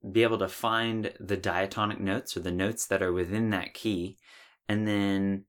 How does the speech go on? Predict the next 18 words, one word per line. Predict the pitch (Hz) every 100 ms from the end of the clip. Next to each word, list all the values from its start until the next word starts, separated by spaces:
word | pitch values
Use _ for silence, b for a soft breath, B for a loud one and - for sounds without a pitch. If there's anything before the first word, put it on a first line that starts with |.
| _ _ _ _ _ -
you | 101
can | 101 107 98
build | 107 104 104 98
your | 98
primary | 90 - 104 101 101 92
chords | - 98 98 92
off | 85 -
of | 87
those. | 87 85 82 - B B B
And | 95 92 95 -
that's | 117 120
really | 117 110
important, | 101 120 107 101
because | 104 101 98 92 92 87 - b b b _ _
the | 82 90 87 87
cadential | 98 101 101 - 101
phrases, | - 95 92 95 127 139 -
or | - 95 92 90 85